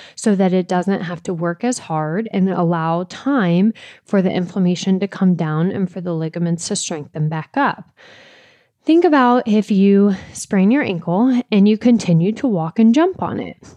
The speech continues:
The swelling is never gonna go down. The ligaments are gonna continue to get weaker. Damage is gonna continue to occur. The same thing is happening in our intestinal tract.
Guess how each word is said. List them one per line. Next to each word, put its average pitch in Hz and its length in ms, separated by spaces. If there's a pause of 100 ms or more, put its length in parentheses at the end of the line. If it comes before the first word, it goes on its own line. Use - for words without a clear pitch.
(120)
The 214 100
swelling 208 480
is 214 220
never 175 300
gonna 202 200
go 220 200
down. 220 360
The 165 100
ligaments 208 560
are 220 80
gonna 196 220
continue 175 560
to 175 160
get - 240
weaker. 180 540
Damage 190 520
is 196 120
gonna 185 260
continue 165 520
to 165 240
occur. 180 600 (640)
The 254 80
same 262 320
thing 330 160
is 294 140
happening 220 340
in 202 280
our 190 180
intestinal 175 560
tract. - 600